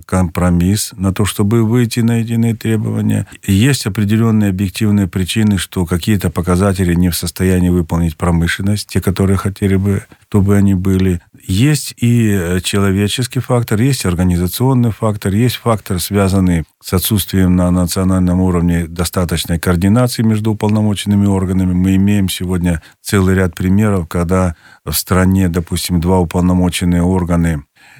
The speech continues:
э, органа имеют разные позиции, и никто не может между ними поставить точку. Поэтому и такие проблемы у нас сегодня есть. Поэтому, э, все работаем на то, чтобы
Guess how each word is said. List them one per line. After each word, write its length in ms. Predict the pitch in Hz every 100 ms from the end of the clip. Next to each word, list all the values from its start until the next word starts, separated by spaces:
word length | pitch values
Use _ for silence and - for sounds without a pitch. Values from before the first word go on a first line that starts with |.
| -
э, 220 | 92 90 90
органа 400 | 98 95 98 95
имеют 720 | 92 101 104 101 92 85 -
разные 520 | 92 107 92 98 92
позиции, 800 | 80 98 120 160 - 101 87 80 - _ _ _ _
и 380 | 117 123 120 117 95
никто 420 | 101 110 101 131
не 100 | 123
может 420 | 113 117 120 120 110
между 300 | 101 90 92
ними 580 | 95 104 110 110 110
поставить 640 | 92 95 95 104 95 92 -
точку. 540 | 101 92 - 73 65
Поэтому 480 | - 85 85 98 101
и 60 | 101
такие 400 | 113 - 123 98
проблемы 580 | 92 90 92 90 85 85
у 20 |
нас 220 | 85 78
сегодня 420 | - 87 82 92
есть. 380 | 104 147 143 - - - - - _
Поэтому, 880 | 107 123 123 123 120 120 120 117 98
э, 380 | 98 98 95 87
все 400 | - - 127 127
работаем 720 | 98 98 104 110 110 104 95
на 100 | 95
то, 180 | 92 107
чтобы 480 | 85 90 92 90